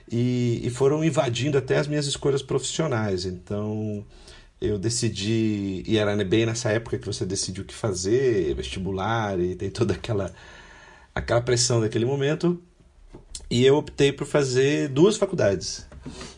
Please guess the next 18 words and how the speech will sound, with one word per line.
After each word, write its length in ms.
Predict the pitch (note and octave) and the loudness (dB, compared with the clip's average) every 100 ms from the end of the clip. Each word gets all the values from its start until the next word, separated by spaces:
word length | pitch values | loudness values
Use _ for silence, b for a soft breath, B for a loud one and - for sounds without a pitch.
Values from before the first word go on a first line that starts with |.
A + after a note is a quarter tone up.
| - | -10
né? 260 | F2 F2+ F2+ | -6 -2 -2
Conversei 380 | G2+ G2 - G2+ | 0 0 0 -2
com 100 | G2+ | -2
os 40 | |
meus 220 | G#2 F#2+ | -2 -4
pais, 460 | - A2 C3+ C#3+ A#2+ | 0 2 2 2 0
meus 220 | A#2 G2+ | -4 -4
pais 260 | - G#2 G#2 | -4 -4 -4
naquele 240 | - G2 | -6 -4
momento 480 | G2+ G2 G2+ G2 F#2+ | -2 -2 -4 -4 -4
acharam 420 | - G#2 F#2 F2+ | -2 -4 -2 -2
meio 200 | F2+ F#2 | -2 -2
estranho, 580 | F#2 - G2+ G#2+ C3 F2+ | -4 -2 0 2 2 0
e 40 | |
de 120 | F2+ | -2
fato 480 | G2+ - F2+ - E2+ | -6 -2 -4 -2 -4
é 160 | F2+ F#2+ F#2 | -4 -6 -6
muito 480 | G2 G2 G2+ F2+ | -4 -4 -4 -6